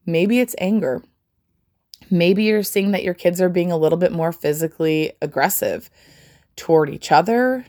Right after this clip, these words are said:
toward you, toward their belongings. Maybe they're breaking toys or breaking their personal belongings.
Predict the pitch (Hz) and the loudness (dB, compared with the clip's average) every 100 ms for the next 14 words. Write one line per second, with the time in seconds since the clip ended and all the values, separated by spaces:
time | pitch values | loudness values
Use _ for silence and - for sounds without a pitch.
0 | - - 139 131 143 208 240 262 254 _ | -18 -8 -8 -6 -2 0 2 2 -2 _
1 | _ _ _ - - 180 175 160 151 123 | _ _ _ -20 0 4 4 4 0 -2
2 | 127 160 202 226 247 254 - 175 143 151 | 0 2 2 4 2 2 -4 -6 -6 -2
3 | 135 127 139 120 120 - - 220 220 220 | -4 -4 -6 -6 -10 -6 2 2 4 2
4 | 226 220 - 156 127 143 131 147 135 127 | 0 -2 -4 -6 -4 -6 -6 -6 -6 -6
5 | 127 - 160 - 180 190 190 196 196 190 | -6 -4 -4 -4 -4 0 0 0 0 0
6 | 196 196 - | -2 -2 -6